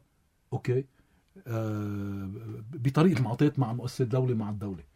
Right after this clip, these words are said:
هيك بيبنوا لبنان القوي، مش مثل ما عم بيقول. أكيد لبنان القوي هو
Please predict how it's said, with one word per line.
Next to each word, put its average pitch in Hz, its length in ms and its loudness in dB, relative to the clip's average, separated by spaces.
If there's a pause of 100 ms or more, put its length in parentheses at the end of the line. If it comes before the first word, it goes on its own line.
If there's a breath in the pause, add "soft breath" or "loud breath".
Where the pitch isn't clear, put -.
(580 soft breath)
هيك 175 360 8
بيبنوا 120 280 0
لبنان 107 240 -4
القوي، 107 240 -2
مش 160 180 2
مثل 135 160 0
ما 110 60 0
عم 101 100 -4
بيقول. 107 280 -6 (240 soft breath)
أكيد 139 340 10
لبنان 135 300 8
القوي 135 440 4 (340 soft breath)
هو 117 280 4